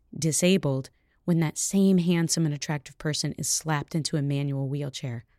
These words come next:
Damn it. Disability images dot com is a start to countering this erasure of actually disabled people. There's also Photoability, which, not surprising given the politically correct capital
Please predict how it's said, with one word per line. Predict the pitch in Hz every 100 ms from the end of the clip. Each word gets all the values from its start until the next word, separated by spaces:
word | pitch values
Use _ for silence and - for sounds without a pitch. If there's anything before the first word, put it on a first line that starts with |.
| _ _ _ -
Damn | 131 175
it. | 233 262 - _ _ _ _ _ _ - -
Disability | - 262 247 262 247 214
images | 190 180 170 156
dot | 160 -
com | - 143 151
is | 175
a | 302
start | - - 226 160 -
to | - 180
countering | 185 170 165 156
this | 156 147
erasure | 156 151 151 - 151
of | - 147 - -
actually | 160 - - 156
disabled | 147 147 143 135 139
people. | 156 139 202 247 - - _ _ _ _
There's | 214 196
also | 226 - 196
Photoability, | - 262 302 247 180 175 170 165 170
which, | 175 175 - - _ _
not | 170 180 233 277
surprising | - - 190 202 160 147
given | 151 160 160
the | 151
politically | 139 156 160 160 - 160
correct | - 156 147 -
capital | - 156 165 143